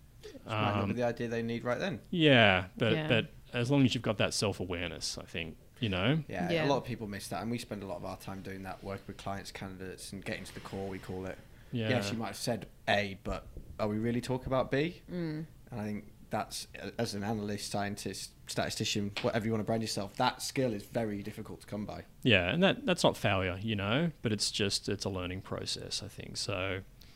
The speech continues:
Speaker 1: Do you
Speaker 2: yeah.
Speaker 1: think there's,
Speaker 3: Mm.
Speaker 1: like, stripping back ego stuff sometimes? 'Cause I find
Speaker 2: Yeah.
Speaker 1: sometimes I'll do, like, a week's worth of work. I finally crack it at the end of the week, like, some project that I'm working behind the scenes, and I've got this big presentation, it's, like, seven pages, and I look at it and go,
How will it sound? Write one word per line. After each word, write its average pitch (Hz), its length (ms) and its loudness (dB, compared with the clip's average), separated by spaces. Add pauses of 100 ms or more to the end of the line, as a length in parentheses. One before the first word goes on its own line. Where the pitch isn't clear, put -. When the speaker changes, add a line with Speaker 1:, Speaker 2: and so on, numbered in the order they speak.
(140)
Speaker 1:
Do 147 100 -2
you 143 80 8
Speaker 2:
yeah. 117 160 8
Speaker 1:
think 175 220 -2
there's, 160 180 4
Speaker 3:
Mm. 170 40 2
Speaker 1:
like, 139 160 4
stripping 139 340 2
back 123 200 0
ego 117 280 0
stuff 120 220 -4
sometimes? 127 400 -2
'Cause - 120 -8
I 107 120 2
find 139 260 2
Speaker 2:
Yeah. - 40 -2
Speaker 1:
sometimes 120 460 0
I'll 117 140 2
do, 113 240 -2
like, 104 220 -2
a 85 80 -4
week's 107 300 -4
worth 107 220 -2
of 104 80 -2
work. 98 440 -2 (720)
I 104 100 -2 (100)
finally 120 320 4
crack 113 320 -2
it 104 60 -2
at - 60 -12
the 107 80 -4
end 107 100 -4
of 104 60 -6
the 101 80 -4
week, 95 440 -8
like, 95 180 -4
some 107 200 -4 (120)
project 104 380 -6
that 98 60 -6
I'm 101 80 -6
working 101 260 -8
behind 101 220 -8
the 101 40 -10
scenes, 104 400 -8 (440)
and 110 120 -2
I've 107 100 -4
got 143 120 -2
this 120 120 -4
big 135 240 0
presentation, 117 840 0
it's, - 220 -8
like, 101 240 -6
seven 117 280 2
pages, 113 400 -2
and 110 100 -4
I 113 200 -2
look 123 240 0
at - 40 -2
it - 20 -2
and 113 80 -2
go, 107 200 -2